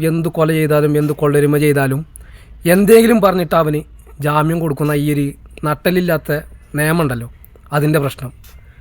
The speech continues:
അവർക്ക് ജാമ്യം കൊടുക്കുന്ന ആ ഒരു കോടതിയും അതിൽ കോടതിയിലിരിക്കുന്ന ആൾക്കാരും അല്ലെങ്കിൽ ഉണ്ടല്ലോ,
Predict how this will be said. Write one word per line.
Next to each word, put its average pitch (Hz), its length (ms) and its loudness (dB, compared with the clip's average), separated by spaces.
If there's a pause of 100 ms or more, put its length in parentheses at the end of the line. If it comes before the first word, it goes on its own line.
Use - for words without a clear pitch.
(680)
അവർക്ക് 196 220 0 (100)
ജാമ്യം 202 340 6
കൊടുക്കുന്ന 196 380 0 (320)
ആ 170 80 2
ഒരു 185 100 -2 (100)
കോടതിയും 170 460 0 (140)
അതിൽ 165 140 -2 (100)
കോടതിയിലിരിക്കുന്ന 165 600 -2
ആൾക്കാരും 147 460 0 (420)
അല്ലെങ്കിൽ 156 320 -2
ഉണ്ടല്ലോ, 131 240 -4